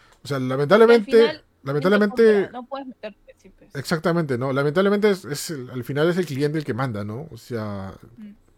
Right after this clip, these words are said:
Speaker 1: ni modo, ¿no? Y no te puede, no lo puedes solucionar, ¿no?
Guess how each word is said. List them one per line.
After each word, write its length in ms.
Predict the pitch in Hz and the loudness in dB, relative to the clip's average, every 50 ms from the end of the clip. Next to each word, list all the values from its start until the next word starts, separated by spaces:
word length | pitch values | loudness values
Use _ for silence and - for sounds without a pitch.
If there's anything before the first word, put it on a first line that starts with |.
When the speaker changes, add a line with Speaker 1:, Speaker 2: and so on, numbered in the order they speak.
| 107 98 101 110 | -20 -20 -16 -14
Speaker 1:
ni 100 | 113 113 | -12 -10
modo, 320 | 113 127 147 147 120 107 101 | -8 -6 -4 -4 -4 -6 -8
¿no? 140 | 107 117 127 | -8 -8 -4
Y 80 | 131 | -2
no 100 | 139 170 | -2 0
te 120 | 175 190 180 | 0 0 0
puede, 180 | 156 180 180 | 0 0 0
no 140 | 170 170 180 | 2 2 2
lo 120 | 185 180 165 | 2 2 2
puedes 200 | 175 185 180 170 | 0 0 0 0
solucionar, 460 | 185 147 127 - 123 143 165 135 123 | -2 -4 -4 -4 -4 -2 -4 -4 -4
¿no? 200 | 120 117 120 | -8 -14 -14